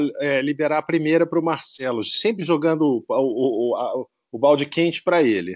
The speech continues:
<laughs> Mas a segunda pergunta é a respeito de pricing point e, e competitividade. Olha, eu vejo da seguinte forma: é, nós,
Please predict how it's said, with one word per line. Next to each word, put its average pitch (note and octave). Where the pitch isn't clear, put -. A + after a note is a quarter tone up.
<laughs> -
Mas E3+
a F#3+
segunda G#3+
pergunta C#3
é D3+
a -
respeito D#3
de D3
pricing D3
point D#3
e, D3+
e C#3+
competitividade. C#3+
Olha, C#3+
eu G3
vejo F#3+
da F#3
seguinte F3+
forma: A#2
é, C3
nós, F3+